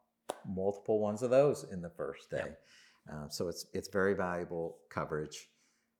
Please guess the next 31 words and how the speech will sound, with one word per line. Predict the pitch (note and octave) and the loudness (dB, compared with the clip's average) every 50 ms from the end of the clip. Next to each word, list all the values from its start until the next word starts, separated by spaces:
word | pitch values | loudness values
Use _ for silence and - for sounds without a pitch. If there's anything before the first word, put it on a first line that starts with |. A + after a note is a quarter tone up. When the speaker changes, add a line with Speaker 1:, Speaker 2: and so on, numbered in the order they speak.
| _ _ - | _ _ -20
Speaker 1:
Uh, | C#2+ C2+ C2+ - - _ | -18 -16 -16 -18 -16 _
and | F#2 D#2+ - - _ _ _ _ _ _ _ _ _ _ _ | -12 -12 -12 -12 _ _ _ _ _ _ _ _ _ _ _
the | - - - - _ | -12 -12 -12 -8 _
ultimate | G2 F#2 - - - E2 D#2 - | -2 -2 -2 -2 -6 -10 -10 -8
plan | - D#2+ D2+ D2+ D#2 | -8 -6 -6 -6 -8
is | D2 C2+ - | -10 -10 -10
our | C#2+ C#2 C#2 - - _ _ _ | -12 -12 -12 -12 -16 _ _ _
second | - - B1 - - - | -10 -10 -10 -10 -12 -16
most | - - - - - | -18 -18 -18 -20 -20
popular | - - - - - - | -20 -20 -18 -18 -18 -18
plan. | - - - - - - _ _ _ _ _ _ _ _ _ _ _ _ _ _ _ _ _ _ _ _ _ _ - - - _ _ _ _ _ _ _ _ _ _ - | -16 -16 -18 -18 -18 -20 _ _ _ _ _ _ _ _ _ _ _ _ _ _ _ _ _ _ _ _ _ _ -20 -20 -20 _ _ _ _ _ _ _ _ _ _ -2
Speaker 2:
It, | B2+ B2 B2 B2 - - C3+ | 0 0 0 -2 0 4 6
uh, | A#2+ A2+ G#2+ G#2 G2+ G2 G#2 - - _ _ _ _ _ _ _ _ _ _ _ _ _ _ _ | 6 6 4 2 -2 -4 -8 -12 -18 _ _ _ _ _ _ _ _ _ _ _ _ _ _ _
it | - A#2+ A2 | 0 2 2
is | A2 G#2 G2+ - - _ - | 2 -2 -4 -8 -14 _ -14
far | - - - B2 B2+ C3 B2+ | -12 -2 2 4 4 6 4
and | B2 A2+ | 4 2
away | A2 G#2+ A2 A2 G2+ G2 F#2+ F#2 F#2 F#2+ - _ _ _ _ _ _ _ _ _ _ _ _ _ _ _ - | 2 2 2 2 2 2 0 -2 -4 -10 -14 _ _ _ _ _ _ _ _ _ _ _ _ _ _ _ -4
the | A2 G#2 | -4 -2
deepest | G#2 G2+ F#2+ B2+ A#2+ A#2+ A#2 A#2+ B2+ A#2+ - - - - - - D#3 A#2 | -4 -6 -6 -4 -2 -2 0 2 2 2 2 0 -6 -10 -16 -14 -10 -2
discounted | G#2+ B2+ B2+ - - - G#2 F#2 F2+ E2+ - E2+ D#2+ D#2 | 0 0 0 0 -4 -8 -10 -10 -10 -8 -10 -12 -12 -12
plan | - - F2+ E2 D#2+ D2+ | -12 -12 -10 -10 -8 -10
as | D#2+ D#2 - | -8 -8 -6
well. | F#2 D#2 - - - - _ - - - - _ _ _ _ _ _ _ A2 | -4 -4 -4 -6 -8 -14 _ -20 -20 -20 -20 _ _ _ _ _ _ _ 0
Speaker 1:
That's | B2 G#2+ - - - | 2 2 2 0 -2
true. | - A#2+ G2 D#2+ D2 | -2 0 0 0 -2
If | - - | -4 -6
you | A2+ | -6
Speaker 2:
So | G#2 - E2+ | -2 0 2
Speaker 1:
try | G#2 G2+ | 2 2
to | - F#2 | 2 0